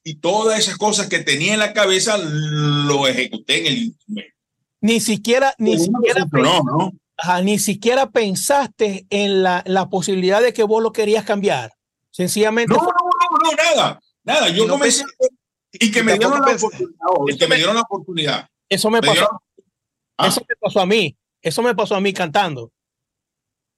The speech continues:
Speaker 2: La misma, lo mismo que vos
Speaker 1: Claro,
Speaker 2: decís.
Speaker 1: claro. Es que, y nosotros, nosotros estábamos también sedientos de, de, de hacer cosas nuevas, de innovar.
Speaker 2: Epa, epa.
Speaker 1: Porque, por-,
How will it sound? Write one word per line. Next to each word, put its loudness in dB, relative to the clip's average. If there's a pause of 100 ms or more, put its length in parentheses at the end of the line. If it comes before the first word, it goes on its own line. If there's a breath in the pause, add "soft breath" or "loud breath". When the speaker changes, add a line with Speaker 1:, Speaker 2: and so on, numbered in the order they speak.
Speaker 2:
La 0
misma, 0
lo 4
mismo 0
que -2
vos 4
Speaker 1:
Claro, 2
Speaker 2:
decís. -2
Speaker 1:
claro. 0 (340)
Es -2
que, -2 (160)
y 0
nosotros, 0
nosotros -2 (220)
estábamos 0
también -2
sedientos 0
de, -2
de, -2 (400)
de 0
hacer -2
cosas 0
nuevas, 2
de 0
innovar. 0 (240)
Speaker 2:
Epa, -4 (360)
epa. -2
Speaker 1:
Porque, 0 (100)
por-, -4